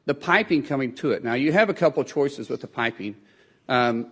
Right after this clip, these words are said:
we could go back to using wood, but then you have to have, line it in chemical. Uh, or we could go back <clears throat> and use lead, 'cause we used to have water piping that was lead. That was harmful to us.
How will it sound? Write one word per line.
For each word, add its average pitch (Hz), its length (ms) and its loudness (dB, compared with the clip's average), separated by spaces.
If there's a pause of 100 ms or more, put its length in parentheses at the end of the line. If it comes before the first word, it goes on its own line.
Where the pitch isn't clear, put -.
(100)
we 165 140 6
could 196 120 -4
go 160 160 8
back 127 480 2
to 131 100 -8
using 123 360 -2
wood, 127 400 2 (1080)
but 139 120 0
then 151 140 6
you 151 80 6
have 147 140 2
to 127 60 -4
have, 120 180 -2
line 120 180 0
it - 100 -2
in 113 60 -6
chemical. 110 560 -8 (680)
Uh, 127 300 0
or 196 240 10
we 208 140 2
could 156 160 -2
go 139 160 6
back 120 480 0 (140)
<clears throat> 175 360 -2
and 127 260 -2
use 135 320 0
lead, 127 480 2 (680)
'cause 147 160 0
we 147 80 -2
used 165 200 -2
to 156 40 2
have 123 80 0
water 131 220 2
piping 107 320 -4
that 101 120 -8
was 95 140 -14
lead. 107 380 -4 (640)
That 147 160 4
was 160 180 -2
harmful 101 680 -6
to 107 160 -8
us. 107 260 -10